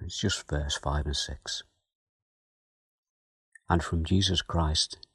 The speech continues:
who is the faithful witness, the firstborn from the dead."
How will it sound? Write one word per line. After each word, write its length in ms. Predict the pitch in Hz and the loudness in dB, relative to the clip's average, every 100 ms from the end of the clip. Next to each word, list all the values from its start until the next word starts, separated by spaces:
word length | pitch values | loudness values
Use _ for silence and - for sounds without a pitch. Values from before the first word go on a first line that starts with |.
| _ _ _ | _ _ _
who 200 | 82 80 - | 2 2 4
is 440 | 90 80 78 - - | 2 4 2 -2 -4
the 120 | - 76 | -4 -4
faithful 640 | - - 76 76 80 73 | -4 0 0 0 -2 -2
witness, 460 | 71 87 80 - - - - - - | -2 -2 -2 -2 -4 -10 -20 -20 -4
the 120 | 76 | -2
firstborn 840 | 73 - 90 85 - - 73 73 | -2 2 4 6 4 2 -2 -2
from 280 | - - 73 | -2 -2 -2
the 120 | 76 | 0
dead." 300 | 73 76 69 | 0 0 -2